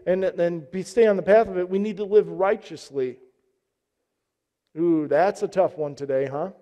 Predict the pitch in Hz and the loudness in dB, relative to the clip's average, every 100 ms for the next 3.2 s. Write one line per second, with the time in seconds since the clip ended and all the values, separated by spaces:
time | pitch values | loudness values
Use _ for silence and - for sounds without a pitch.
0 | _ _ _ _ _ _ _ _ _ _ | _ _ _ _ _ _ _ _ _ _
1 | _ _ _ 170 196 175 185 247 240 208 | _ _ _ 0 0 4 6 8 6 4
2 | 196 185 156 175 196 226 208 175 - 220 | 2 0 -2 -6 -4 -8 -4 -6 0 2
3 | 180 170 | 2 0